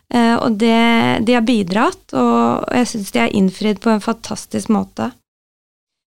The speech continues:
Eh, på de siste personalmøtene har jeg kjent på at jeg har sittet mer tilbakelent,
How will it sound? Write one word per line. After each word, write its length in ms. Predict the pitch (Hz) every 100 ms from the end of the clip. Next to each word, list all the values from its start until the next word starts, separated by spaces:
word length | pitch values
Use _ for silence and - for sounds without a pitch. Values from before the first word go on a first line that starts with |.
| -
Eh, 260 | 233 233
på 180 | 226 269
de 100 | 262
siste 380 | 254 269 - -
personalmøtene 960 | 226 214 233 196 190 196 196 - 294
har 200 | 269 240 226
jeg 420 | 220 196 208 214
kjent 260 | 220 196
på 60 | 190
at 80 | 196
jeg 120 | 220
har 60 | 226
sittet 300 | 240 - 220
mer 160 | 196 190
tilbakelent, 840 | 196 202 190 - 196 262 480 -